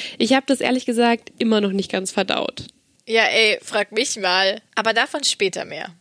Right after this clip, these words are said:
Speaker 1: Im Oh Baby Couchgeflüster verraten Isa und ihr Freund, wie sie die Unterwäsche ihres jeweiligen Partners finden.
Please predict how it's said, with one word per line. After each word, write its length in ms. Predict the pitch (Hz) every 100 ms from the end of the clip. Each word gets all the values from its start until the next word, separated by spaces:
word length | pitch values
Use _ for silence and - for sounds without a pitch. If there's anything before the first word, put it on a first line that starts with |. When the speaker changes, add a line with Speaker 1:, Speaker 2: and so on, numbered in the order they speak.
| _
Speaker 1:
Im 160 | - 226
Oh 120 | 208
Baby 340 | 185 226 247 220
Couchgeflüster 1000 | - 254 233 - 226 185 180 - 202
verraten 460 | 226 220 208 202 214
Isa 340 | 262 381 277 196
und 120 | 202
ihr 100 | 196
Freund, 640 | - 190 180 185 247 233
wie 200 | 214 220
sie 240 | 196 302 359
die 120 | 220
Unterwäsche 540 | 196 208 180 185 -
ihres 260 | 185 180 -
jeweiligen 480 | 190 185 185 180 180
Partners 480 | 185 180 - -
finden. 560 | - - 180 180 180 185